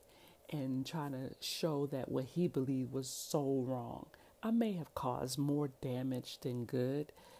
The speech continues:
because I was very early in the faith and I really was not equipped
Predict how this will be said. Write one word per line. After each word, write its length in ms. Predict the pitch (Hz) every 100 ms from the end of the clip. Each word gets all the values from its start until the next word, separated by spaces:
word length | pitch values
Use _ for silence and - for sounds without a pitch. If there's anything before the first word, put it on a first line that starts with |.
| -
because 380 | 156 - 165 143
I 100 | 135
was 240 | 127 131
very 440 | 123 165 180 196 -
early 400 | 143 147 139 135
in 120 | 131
the 60 | 123
faith 400 | - 139 131 139 - - - - -
and 320 | 147 143 -
I 80 | 156
really 440 | 151 285 349 185 151
was 400 | 143 170 165 156
not 220 | 143 139
equipped 600 | - - - 160 -